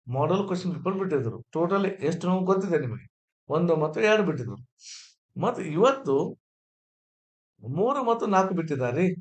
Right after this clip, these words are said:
So ಇಲ್ಲಿ ನೋ-, ನೋಡ್ರಿ, ಕರ್ನಾಟಕ ಶಾಲಾ ಪರೀಕ್ಷೆ ಮತ್ತು ಮೌಲ್ಯ ನಿರ್ಣಯ ಮಂಡಳಿ. So ಇದನ್ನೆಲ್ಲ ನೋಡ್ತಾ ಇದ್ದಾರೆ, already ಎರಡು ಕ್ವೆಶ್ಚನ್ ಪೇಪರ್ ಬಿಟ್ಟಿದ್ದಾರೆ, ಮತ್ತು ಮೂರು ನಾಲ್ಕು ಯಾಕೆ ಬಿಟ್ರು ಅನ್ನೋದು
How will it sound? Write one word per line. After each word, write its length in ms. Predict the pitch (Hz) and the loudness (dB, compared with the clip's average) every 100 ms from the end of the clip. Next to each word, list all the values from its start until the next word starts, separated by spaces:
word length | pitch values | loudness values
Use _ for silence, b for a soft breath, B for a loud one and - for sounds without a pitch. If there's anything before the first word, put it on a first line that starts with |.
| b b - | b b -8
So 120 | 175 | 0
ಇಲ್ಲಿ 140 | 190 202 | 4 4
ನೋ-, 180 | 202 185 | 4 2
ನೋಡ್ರಿ, 240 | 190 139 | 2 0
ಕರ್ನಾಟಕ 320 | 151 160 185 | -2 0 0
ಶಾಲಾ 260 | 180 160 160 | 0 2 2
ಪರೀಕ್ಷೆ 360 | 160 160 160 151 | 0 -4 -6 -6
ಮತ್ತು 140 | 151 | -4
ಮೌಲ್ಯ 320 | 143 143 147 | -4 -4 -6
ನಿರ್ಣಯ 240 | 139 139 135 | -6 -6 -6
ಮಂಡಳಿ. 300 | 131 117 101 95 _ _ _ - | -6 -6 -8 -12 _ _ _ -6
So 120 | 208 | -2
ಇದನ್ನೆಲ್ಲ 340 | 233 233 233 254 269 | -2 2 2 2 0
ನೋಡ್ತಾ 360 | 196 254 - | 0 0 0
ಇದ್ದಾರೆ, 500 | 254 202 135 139 226 202 131 - _ _ _ - | 0 0 -2 -2 -2 -2 -6 -16 _ _ _ -6
already 320 | 127 180 247 277 | -2 0 0 0
ಎರಡು 260 | 254 254 | 0 0
ಕ್ವೆಶ್ಚನ್ 340 | - 226 233 226 | -2 -6 -4 -6
ಪೇಪರ್ 280 | 196 220 | -4 -6
ಬಿಟ್ಟಿದ್ದಾರೆ, 420 | 196 180 147 135 196 | -4 -4 -2 0 0
ಮತ್ತು 280 | 190 175 175 | 0 -2 -4
ಮೂರು 380 | 151 185 277 269 | -2 -2 -2 -2
ನಾಲ್ಕು 220 | 262 240 | -4 -2
ಯಾಕೆ 140 | 220 | -2
ಬಿಟ್ರು 420 | 190 185 185 190 180 | -2 -4 -4 -2 -2
ಅನ್ನೋದು 540 | 180 180 165 165 170 | 0 0 0 -2 -6